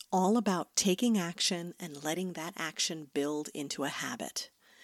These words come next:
We cannot will ourselves to have good habits, nor can we reason with our brains. I mean, have you tried that? I have, and no matter how much I tell my brain that veggies are better for me than chocolate, it still votes chocolate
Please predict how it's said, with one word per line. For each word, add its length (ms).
We 140
cannot 500
will 480
ourselves 600
to 80
have 260
good 180
habits, 580
nor 320
can 220
we 180
reason 540
with 160
our 140
brains. 640
I 120
mean, 300
have 180
you 80
tried 380
that? 300
I 140
have, 440
and 200
no 120
matter 340
how 260
much 280
I 140
tell 380
my 180
brain 360
that 200
veggies 400
are 80
better 260
for 140
me 140
than 160
chocolate, 480
it 100
still 300
votes 380
chocolate 500